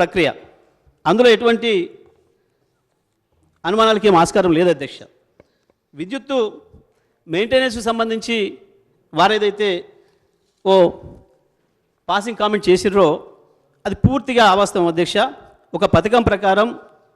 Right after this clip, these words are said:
ఒక ప్రణాళికబద్ధంగా మనం ఇది అభివృద్ధి చేసామనే విషయం అనేక సందర్భాల్లో రుజువు చేసిన అధ్యక్ష. ఆ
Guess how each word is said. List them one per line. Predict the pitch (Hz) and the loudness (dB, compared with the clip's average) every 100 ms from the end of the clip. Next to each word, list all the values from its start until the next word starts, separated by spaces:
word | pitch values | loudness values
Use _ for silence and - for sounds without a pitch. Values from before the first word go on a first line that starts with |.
| _ 165 | _ -16
ఒక | 175 | -12
ప్రణాళికబద్ధంగా | 165 185 240 220 190 175 202 208 226 233 - - _ _ _ _ _ - | -4 -2 0 -2 -4 -4 0 2 2 0 -6 -20 _ _ _ _ _ -4
మనం | 196 214 175 - - _ _ _ _ _ _ _ _ _ | 0 0 -2 -8 -20 _ _ _ _ _ _ _ _ _
ఇది | 190 185 | -4 -4
అభివృద్ధి | 220 208 202 | -4 -4 -4
చేసామనే | 208 196 185 | -2 -2 -4
విషయం | - 208 180 151 _ _ _ _ _ _ _ - | -4 -4 -4 -6 _ _ _ _ _ _ _ -4
అనేక | 190 262 277 220 160 - - - _ _ _ _ _ _ _ _ _ _ _ _ _ _ _ _ _ _ _ _ _ - | 0 2 4 4 2 -4 -20 -20 _ _ _ _ _ _ _ _ _ _ _ _ _ _ _ _ _ _ _ _ _ 0
సందర్భాల్లో | 208 208 196 190 196 170 - - _ _ _ _ _ | 2 4 4 6 4 2 -2 -18 _ _ _ _ _
రుజువు | 175 190 170 | -2 2 2
చేసిన | 165 156 | 0 -2
అధ్యక్ష. | 147 135 - - _ _ _ _ _ _ _ _ _ _ _ _ _ _ _ _ _ _ _ _ _ _ _ _ | -4 -6 -8 -12 _ _ _ _ _ _ _ _ _ _ _ _ _ _ _ _ _ _ _ _ _ _ _ _
ఆ | - | -6